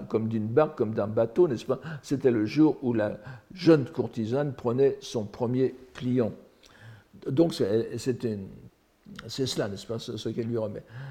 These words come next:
Si parfois vous daignez vous souvenir de moi, lui dit-elle, veuillez en faire lecture. Voilà bien sans doute ce que l'on appelle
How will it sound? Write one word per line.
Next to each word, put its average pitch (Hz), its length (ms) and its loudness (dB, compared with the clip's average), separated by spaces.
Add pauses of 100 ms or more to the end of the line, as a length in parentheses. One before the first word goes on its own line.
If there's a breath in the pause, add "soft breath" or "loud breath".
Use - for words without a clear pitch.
(100)
Si - 180 -2
parfois 208 340 4
vous 147 140 6
daignez 160 320 8
vous 127 120 4
souvenir 127 400 0
de 135 140 6
moi, 175 220 6
lui 139 160 0
dit-elle, 143 460 2 (260 loud breath)
veuillez 156 380 10
en 139 100 2
faire 135 200 2
lecture. 117 540 -2 (680 soft breath)
Voilà 151 340 8
bien 139 280 0
sans 117 220 -6
doute 123 340 -4 (180 soft breath)
ce - 180 0
que 160 160 2
l'on 123 260 -2
appelle 120 480 -2